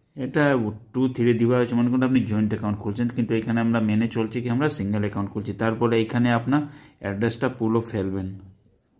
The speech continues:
লিখে ফেলবেন, ওয়ার্ড নম্বর দশ, বেরহামপুর, মুর্শিদাবাদ।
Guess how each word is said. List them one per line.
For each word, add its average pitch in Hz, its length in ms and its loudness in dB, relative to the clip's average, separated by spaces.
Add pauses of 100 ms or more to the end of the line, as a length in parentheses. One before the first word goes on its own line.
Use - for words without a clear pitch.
(140)
লিখে 101 220 -4 (100)
ফেলবেন, 95 360 -2 (840)
ওয়ার্ড 98 340 -2
নম্বর 101 280 0 (160)
দশ, 101 260 0 (4000)
বেরহামপুর, 101 760 -2 (3750)
মুর্শিদাবাদ। 101 1000 -4